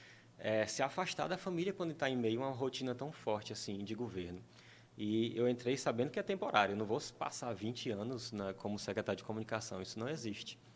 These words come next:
Nunca existiu. E eu sei que é temporário e eu procuro me dedicar durante o tempo que eu vou tá lá. Mas tem coisas que eu não abro mão. Então, por exemplo, é, eu tenho reuniões e demandas, tenho uma lista com a, a minha secretária com quarenta e nove pessoas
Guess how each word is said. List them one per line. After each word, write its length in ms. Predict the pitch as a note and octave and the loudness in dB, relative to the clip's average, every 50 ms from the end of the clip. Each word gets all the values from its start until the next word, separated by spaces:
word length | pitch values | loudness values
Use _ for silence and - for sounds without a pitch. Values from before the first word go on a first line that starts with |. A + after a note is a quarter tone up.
| - - - - - - - | -20 -20 -20 -20 -20 -14 -6
Nunca 240 | - G#2 G#2 G#2 D3 | -4 -4 -2 2 2
existiu. 600 | D3 C#3 E3+ E3 - - - A#2+ A2 G2+ G#2 G#2 G2+ | 0 2 0 -4 -4 -2 0 2 2 2 0 -2 0
E 60 | G#2 | 0
eu 80 | A2+ A2+ | 0 0
sei 180 | - - D3+ | 2 0 0
que 80 | D3 E3 | 0 0
é 40 | D#3+ | 0
temporário 480 | E3 E3+ E3 E3+ E3+ D#3+ D#3+ D#3+ E3+ | 2 2 4 6 6 8 8 8 6
e 20 | F#3+ | 4
eu 40 | |
procuro 340 | F#3 - F#3 F3+ - F#3 F3 | 4 4 2 2 4 2 2
me 120 | F3 F#3 F3 | 4 4 6
dedicar 400 | E3+ E3+ E3 E3+ E3+ - E3+ E3 | 4 4 4 4 4 4 4 4
durante 320 | D#3 E3+ E3+ F3+ F3 F3 | 6 4 4 4 4 0
o 20 | F#3 | -2
tempo 240 | - - E3 E3 E3 | 0 0 0 0 2
que 80 | - E3+ | 0 0
eu 60 | E3 | 2
vou 120 | E3 F3 | 2 2
tá 160 | E3+ E3+ F3 | 2 4 2
lá. 240 | E3+ D3 - - - - - - - - - - - - - - - | 4 4 2 0 -2 -8 -16 -20 -20 -20 -20 -20 -20 -20 -18 -6 2
Mas 220 | - B2 C3+ - | 4 4 4 6
tem 100 | - F#3+ F#3 | 4 2 6
coisas 220 | F#3+ F#3+ F#3 F3 | 8 6 6 6
que 60 | - - | 4 2
eu 60 | F#3+ | 4
não 100 | F#3+ F#3+ | 4 6
abro 220 | G3 F#3+ G3 A3 | 4 4 4 2
mão. 220 | G#3+ E3+ C#3 G#2+ - | 2 4 2 2 2
Então, 180 | - - B2+ | -2 -4 -2
por 140 | - D3 D3 | 2 4 4
exemplo, 500 | D3+ C3+ A#2 A2 G#2 G#2 - G#2+ A2 A2+ - | 6 6 6 4 2 2 0 -2 -2 -2 2
é, 580 | - A#2+ A#2 A#2+ A#2+ B2 B2 B2 A#2 - - - - - | 6 8 8 8 10 10 8 8 6 4 -2 -8 -10 -12
eu 60 | A2 | -12
tenho 460 | - - B2+ C3 D3 D#3 D#3+ D3+ - - - - - | -6 -2 0 0 2 0 -2 -4 -6 -10 -12 -14 -12
reuniões 720 | - G2 A2 B2 C#3 C#3 C#3 C3+ C3+ D3 E3 E3+ E3+ E3 D3+ | -6 0 2 4 4 4 4 4 4 4 4 4 2 2 0
e 40 | |
demandas, 640 | B2+ A#2 B2+ B2 A#2+ A#2 A#2 B2+ C3+ C#3+ D3 D3+ C#3+ - | 2 2 4 4 6 6 6 6 6 4 2 0 -4 -2
tenho 160 | - C3+ C#3 | -2 -2 0
uma 120 | C3+ B2+ | 2 2
lista 460 | B2+ A2+ A2+ A#2+ C#3 - - - D3 D3 | 2 2 2 2 2 0 -2 -4 -4 -4
com 280 | - - C#3 C3 B2+ | -4 -6 -4 0 2
a, 540 | B2 A#2 A2+ G#2+ G#2+ G#2+ G#2 G#2 G#2 G2 - - - - | 4 6 6 6 6 4 4 2 0 -2 -4 -6 -10 -12
a 280 | - G#2+ G#2 G2+ G#2 G#2 | -4 -2 0 2 2 2
minha 160 | G#2 G#2 G#2+ | 2 0 -2
secretária 420 | A2 - G#2+ A#2 G#2+ G#2 A2+ - - | -2 -2 0 0 4 4 4 2 2
com 100 | C3+ - | -2 -4
quarenta 420 | - - C#3+ C#3 C3+ D3 E3 D#3+ | 2 6 6 6 6 4 2 0
e 40 | F3 | 2
nove 200 | E3 D3+ D3 D3 | 4 4 4 4
pessoas 360 | - D3 D3 - C#3+ C#3+ C3+ | 2 0 0 0 0 -2 -4